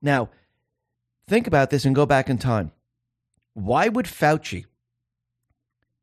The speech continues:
write a letter, use a different name for the author, to counter this argument if it was unintentionally leaked?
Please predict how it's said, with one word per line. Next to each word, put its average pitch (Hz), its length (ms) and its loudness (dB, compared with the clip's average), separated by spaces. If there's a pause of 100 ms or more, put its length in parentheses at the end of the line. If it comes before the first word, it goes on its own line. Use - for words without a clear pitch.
(140)
write 135 420 0
a 208 280 -4 (200)
letter, 110 520 -2 (500)
use 185 480 -6 (160)
a 131 140 -4
different 170 300 -2
name 160 180 -2
for - 100 -16
the 160 140 -2
author, 104 420 -4 (440)
to 151 340 0 (180)
counter 165 640 -2 (100)
this 135 180 -4
argument 123 420 -2
if 147 180 -4
it 147 80 -6
was 139 220 -4 (120)
unintentionally 180 1040 -4
leaked? 127 640 -8